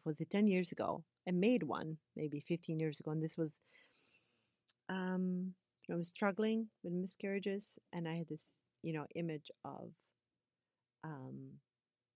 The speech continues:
children and happy family and all of the things that I wanted, being my own boss, et cetera, et cetera. And then I found it, I shoved it somewhere when we were moving, I found it, and I looked at it, I was like, "Oh my God,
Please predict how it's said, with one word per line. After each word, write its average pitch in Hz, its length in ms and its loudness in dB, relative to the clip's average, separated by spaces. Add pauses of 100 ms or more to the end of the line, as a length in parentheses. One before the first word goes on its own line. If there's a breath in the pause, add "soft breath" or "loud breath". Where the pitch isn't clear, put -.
(220)
children 160 380 -2
and 147 280 -8
happy 151 220 -6
family 143 600 -6
and 135 120 -8
all 156 180 2
of 151 60 -2
the 147 80 -4
things 156 300 -4
that 139 120 -8
I 139 80 -4
wanted, 143 400 -4 (160)
being 147 180 -4
my 147 140 -2
own 147 200 -2
boss, 139 340 -4
et - 80 -8
cetera, 143 260 -4
et 143 80 -6
cetera. 147 260 -2
And 143 140 -4
then 165 80 2
I 170 100 2 (160)
found 180 380 2
it, 135 220 -6 (120)
I 160 60 -6
shoved 170 380 0
it 151 140 -4
somewhere 156 280 0
when 147 100 -2
we 156 120 0
were 147 100 0
moving, 156 460 0
I 135 80 -6
found 160 380 -2
it, 143 180 -6 (640 loud breath)
and 165 80 2
I 151 80 2
looked 170 320 -2
at 147 100 0
it, 131 180 -6
I 135 100 -4
was 139 140 -10
like, 135 200 -8 (120)
"Oh 143 160 2
my 160 260 -2
God, 139 420 -4